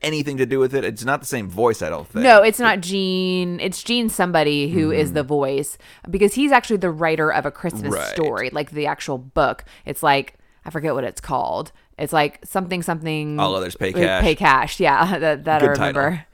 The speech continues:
Speaker 2: But no, it wasn't. But it did make me think of, too, like, when I was a little kid, it was, like, all kinds of stories. We had this, there was a radio,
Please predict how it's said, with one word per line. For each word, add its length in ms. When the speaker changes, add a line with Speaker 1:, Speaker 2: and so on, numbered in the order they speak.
Speaker 2:
But 300
no, 200
it 160
wasn't. 380
But 120
it 100
did 120
make 120
me 80
think 160
of, 100
too, 280
like, 200
when 140
I 100
was 120
a 40
little 260
kid, 480
it 60
was, 80
like, 200
all 140
kinds 220
of 60
stories. 280
We 80
had 120
this, 200
there 180
was 140
a 80
radio, 1000